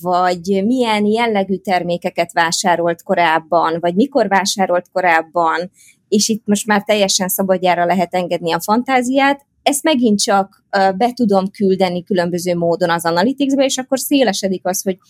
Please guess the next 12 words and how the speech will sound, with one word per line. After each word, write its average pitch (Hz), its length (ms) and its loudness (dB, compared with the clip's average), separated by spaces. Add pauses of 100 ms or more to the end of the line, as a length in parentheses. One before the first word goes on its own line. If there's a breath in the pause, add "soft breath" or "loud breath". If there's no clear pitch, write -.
(360 loud breath)
hogy 202 160 0
milyen 214 300 2
információkat 180 960 -2
látok 170 360 0
a 165 60 0
felhasználókról. 160 1300 -2 (340 loud breath)
De 190 480 -2 (100)
hogy 214 220 -2 (120)
egyetlen 226 540 -2
egy 202 140 0
nagyon 208 320 0
izgalmas, 196 880 0